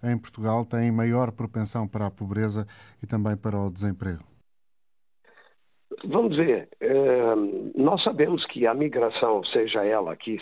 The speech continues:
Speaker 2: seja no Brasil, seja em qualquer parte do mundo, é a mão de obra barata,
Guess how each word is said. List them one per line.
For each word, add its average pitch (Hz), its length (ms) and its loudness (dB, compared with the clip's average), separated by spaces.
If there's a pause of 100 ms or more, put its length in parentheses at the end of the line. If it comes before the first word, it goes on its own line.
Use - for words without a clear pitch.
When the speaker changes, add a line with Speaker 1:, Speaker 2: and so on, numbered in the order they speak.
Speaker 2:
seja 87 240 -2
no 98 120 0
Brasil, 92 400 -2
seja 101 280 0
em 104 40 -8
qualquer 104 300 -2
parte - 280 -2
do 92 80 -6
mundo, 101 460 2
é 110 120 0
a 113 80 0
mão 135 200 0
de 113 140 0
obra 117 300 0
barata, 123 720 0